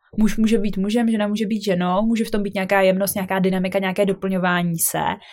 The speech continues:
ale mělo by to být partnerství, kdy každé z těch pohlaví bude moct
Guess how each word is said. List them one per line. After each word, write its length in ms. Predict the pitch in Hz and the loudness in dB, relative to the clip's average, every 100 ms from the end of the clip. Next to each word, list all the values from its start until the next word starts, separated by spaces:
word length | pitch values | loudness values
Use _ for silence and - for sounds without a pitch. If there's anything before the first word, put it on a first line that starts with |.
| - - - _ | -20 -20 -20 _
ale 880 | 196 190 190 196 190 190 185 190 190 - _ _ - | 4 6 6 6 4 4 4 2 0 -6 _ _ -4
mělo 240 | 214 208 | 0 2
by 120 | 196 196 | 2 2
to 100 | 196 | 0
být 200 | 202 - | -2 0
partnerství, 680 | 196 - 190 - - 190 | 0 0 -2 -2 -4 -4
kdy 200 | 185 196 | -2 0
každé 280 | 202 196 190 | 0 2 2
z 40 | 185 | 2
těch 140 | 202 | -2
pohlaví 440 | - 185 180 180 | 0 0 0 0
bude 260 | 170 190 180 | 0 2 2
moct 360 | 180 185 - | 2 0 -2